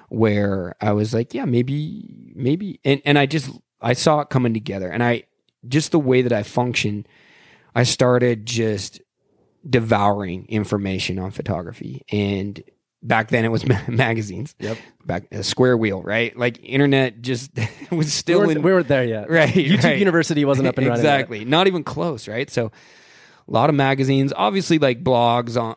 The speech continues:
Speaker 1: um, but I just could not get enough of, as soon as I started getting that feedback, and as soon as I started to recognize that, yeah, maybe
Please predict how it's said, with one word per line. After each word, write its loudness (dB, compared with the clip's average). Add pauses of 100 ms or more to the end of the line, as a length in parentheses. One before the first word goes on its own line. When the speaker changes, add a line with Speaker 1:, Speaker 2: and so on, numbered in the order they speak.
Speaker 1:
um, -4 (140)
but 0 (180)
I -6
just -2
could 2
not 0
get 0
enough -6 (120)
of, -6 (640)
as 2
soon 0
as -2
I 2
started 0
getting 0
that -6
feedback, -4
and -6
as -4
soon -4
as -2
I 2
started -2
to -6
recognize -6
that, -6
yeah, -8
maybe -2